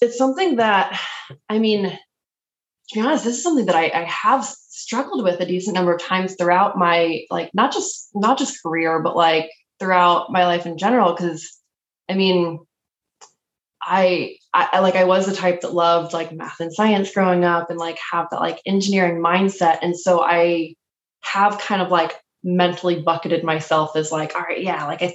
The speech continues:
I think a bit differently." And I, I even remember at some point having a, a conversation with, uh, you know, partner of, of LaunchX,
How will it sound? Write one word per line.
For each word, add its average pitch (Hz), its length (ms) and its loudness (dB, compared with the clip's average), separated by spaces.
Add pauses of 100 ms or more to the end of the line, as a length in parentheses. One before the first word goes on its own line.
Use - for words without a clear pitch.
(140)
I 160 80 -6
think 190 240 -2
a 175 40 -4
bit 175 200 0
differently." 170 640 0
And 175 480 2 (580)
I, 170 560 2
I 196 140 0
even 220 220 4
remember 190 380 4
at 175 140 2
some 180 240 -4
point 170 300 0
having 170 400 -4
a, 160 260 0
a 165 100 -4
conversation 165 760 -2
with, 165 180 -4 (120)
uh, 156 360 2 (140)
you 156 100 -6
know, - 180 -4 (280)
partner 180 340 0
of, 165 440 0 (200)
of 170 160 -2
LaunchX, 170 720 0